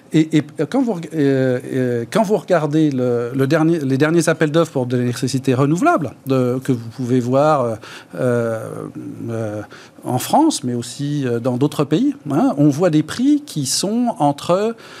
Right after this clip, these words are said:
euh, les plus hauts sont aux, aux environs, c'est ça, de cinquante euros du mégawattheure, et les plus bas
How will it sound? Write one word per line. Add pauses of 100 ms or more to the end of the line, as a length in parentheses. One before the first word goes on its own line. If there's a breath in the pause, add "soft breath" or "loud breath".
(280 loud breath)
euh,
les
plus (100)
hauts
sont
aux, (200)
aux
environs,
c'est
ça,
de
cinquante
euros
du
mégawattheure,
et
les
plus
bas